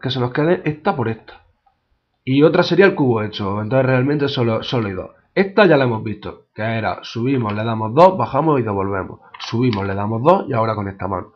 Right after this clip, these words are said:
Para acá, para acá, para acá, para acá y para acá. Y la otra combinación que era, que bueno, voy a ponerla, que se vea,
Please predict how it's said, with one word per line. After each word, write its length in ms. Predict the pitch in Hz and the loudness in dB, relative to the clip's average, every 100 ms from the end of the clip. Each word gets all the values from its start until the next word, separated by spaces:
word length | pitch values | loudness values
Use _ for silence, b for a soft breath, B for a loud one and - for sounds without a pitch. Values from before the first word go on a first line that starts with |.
| _ - | _ -16
Para 180 | - | -10
acá, 220 | 90 107 110 | -4 -2 0
para 180 | 110 | -2
acá, 240 | 110 143 170 | 0 0 0
para 180 | 104 - | -4 -4
acá, 200 | 107 98 | -4 -4
para 160 | 101 | -4
acá 140 | 95 156 | -2 -4
y 40 | |
para 200 | - 107 | -4 -8
acá. 180 | 107 - _ _ _ _ _ _ _ | -10 -16 _ _ _ _ _ _ _
Y 240 | 185 208 185 | 6 8 8
la 120 | 151 | 8
otra 160 | 160 | 6
combinación 560 | 170 175 175 175 196 208 | 6 8 8 8 4 2
que 240 | 135 120 | 2 0
era, 160 | 104 95 - - - _ | -2 -6 -14 -20 -20 _
que 380 | 117 113 110 110 | 0 2 2 0
bueno, 240 | 120 107 | 0 0
voy 100 | 104 | -2
a 60 | 110 | 0
ponerla, 420 | 117 131 170 180 | 0 4 4 4
que 80 | 139 | 2
se 120 | 139 | 2
vea, 340 | 156 190 - | 4 2 0